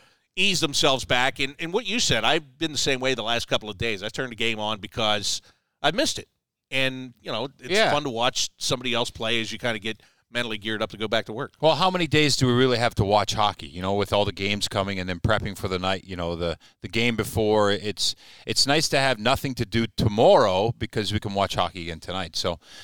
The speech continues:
Speaker 2: it's, uh, a lot of teams started with back-to-back. It's not just the Blue Jackets starting with the back-to-back games. It's kinda, and, and think about that. You go from zero for ten days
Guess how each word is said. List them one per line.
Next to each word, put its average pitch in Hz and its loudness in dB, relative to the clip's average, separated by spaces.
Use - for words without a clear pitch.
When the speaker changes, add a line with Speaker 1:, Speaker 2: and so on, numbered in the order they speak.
Speaker 2:
it's, 104 -2
uh, 101 0
a 107 -8
lot 123 4
of 180 -2
teams 175 -4
started 143 4
with 110 -2
back-to-back. 104 0
It's - -8
not 117 0
just - -2
the 127 -6
Blue 117 0
Jackets 104 -2
starting 95 0
with 90 -4
the 82 -8
back-to-back 90 -2
games. 92 -6
It's 85 -6
kinda, 95 -4
and, 113 -6
and 117 -8
think 143 -4
about 104 0
that. 92 -2
You 101 -4
go 123 4
from 107 -6
zero 147 6
for 127 -2
ten 113 0
days 104 0